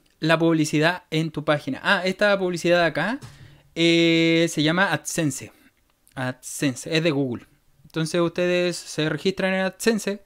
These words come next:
eh, le pasan su dominio, si no me equivoco, colocan como un script que ellos leen, verifican que la página sea de ustedes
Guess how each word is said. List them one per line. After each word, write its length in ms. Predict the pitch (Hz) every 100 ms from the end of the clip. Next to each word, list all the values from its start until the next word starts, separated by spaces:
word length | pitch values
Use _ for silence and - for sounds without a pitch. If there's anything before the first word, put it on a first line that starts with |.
| - _ _ _ _
eh, 300 | 147 131 131
le 100 | 127
pasan 240 | 143 147 143
su 160 | 127
dominio, 460 | 113 113 165 196 208
si 140 | -
no 100 | 170
me 120 | 185
equivoco, 500 | 180 190 202 202 - _ _ _ _ -
colocan 400 | 139 151 160 151
como 580 | 147 139 139 135 139
un 280 | 135 139 131
script 460 | 127 - 202 247 - _ _ - _
que 200 | - 156
ellos 220 | 156 160 143
leen, 460 | 165 202 175 233 _ _
verifican 520 | - 135 135 156 151
que 100 | 151
la 80 | 139
página 340 | 147 147 151 139
sea 180 | 151
de 60 | 143
ustedes 420 | 143 269 285 262